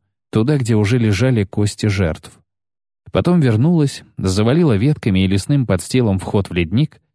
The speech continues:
обложила хворостом жерди, поддерживающие халупу, столбы и всю дедову провизию, затем всё тщательно подпалила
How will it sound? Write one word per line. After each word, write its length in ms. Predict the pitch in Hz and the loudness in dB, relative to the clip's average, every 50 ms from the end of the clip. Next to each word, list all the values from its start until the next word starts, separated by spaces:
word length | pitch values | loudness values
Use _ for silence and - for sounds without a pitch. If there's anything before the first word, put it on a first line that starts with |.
| _ _ _ _ | _ _ _ _
обложила 640 | 95 98 92 98 104 107 107 107 170 180 156 143 131 | -2 0 0 2 2 2 2 2 2 2 2 2 0
хворостом 640 | - - 117 139 156 143 120 110 - - 120 110 104 | 0 0 0 2 2 2 0 -2 -2 -2 0 0 0
жерди, 440 | 90 107 127 151 147 127 107 113 104 | 2 2 2 2 2 0 0 -2 -2
поддерживающие 1040 | - 98 95 90 87 101 135 131 120 104 98 85 85 90 87 - - - 92 87 | -2 -2 -2 -2 0 0 0 0 2 0 0 2 2 0 0 -2 -4 -4 -4 -4
халупу, 540 | - - 98 104 151 185 180 - - 110 101 | -2 -2 -2 0 2 0 0 0 -2 -4 -4
столбы 500 | - - - 92 80 85 82 98 156 175 | -4 -4 -4 -2 -2 -2 -2 0 0 2
и 180 | 143 104 98 | 2 2 0
всю 280 | 92 - - - 139 120 | 0 -2 -2 -2 -2 0
дедову 440 | 101 101 110 104 95 92 87 90 87 | 0 0 0 0 0 0 0 -2 -2
провизию, 640 | - - 95 117 165 175 165 123 113 104 87 73 - - _ _ _ _ _ _ _ _ _ | 0 0 0 2 2 2 2 2 0 0 -2 -2 -4 -8 _ _ _ _ _ _ _ _ _
затем 580 | - 90 87 85 82 80 85 - - 170 175 156 | -4 -4 -2 0 0 -2 -2 0 0 0 2 0
всё 220 | 135 - - 120 | 0 -2 -2 -4
тщательно 720 | 90 - - - - - 151 160 - - 151 131 117 113 101 | -4 -4 -6 -6 -2 -2 0 0 0 0 0 0 0 0 -2
подпалила 880 | - _ 110 101 - - - - 85 87 101 131 165 151 123 104 95 | -2 _ -4 -4 -4 -4 -4 -2 0 0 0 0 0 0 0 -2 -4